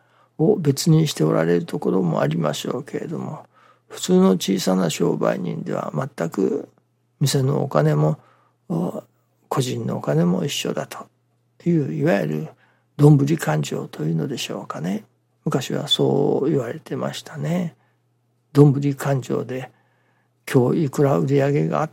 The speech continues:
たか、そして支払いをいくらしなければならない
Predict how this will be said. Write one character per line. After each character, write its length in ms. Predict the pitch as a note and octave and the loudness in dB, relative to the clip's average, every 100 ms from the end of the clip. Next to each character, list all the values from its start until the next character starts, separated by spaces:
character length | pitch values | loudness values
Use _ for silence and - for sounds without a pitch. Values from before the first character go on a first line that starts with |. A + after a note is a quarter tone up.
| - | -10
た 80 | - | -10
か、 240 | - - _ _ _ - | -10 -12 _ _ _ -8
そ 60 | |
し 100 | C3+ | -6
て 240 | - C3 - _ _ _ _ _ - | -2 -4 -6 _ _ _ _ _ -6
支 180 | - C3 | 4 4
払 260 | B2 B2+ | 4 2
い 20 | |
を 160 | C3+ D#3 | 4 2
い 60 | C#3 | 2
く 100 | D3 | 2
ら 140 | D3 | 2
し 120 | - | 0
な 140 | D3+ D#3 | -4 -2
け 80 | |
れ 100 | F3 | -2
ば 160 | - - | -2 -2
な 180 | - - | -2 -2
ら 60 | |
な 160 | F3 | -4
い 80 | - | -8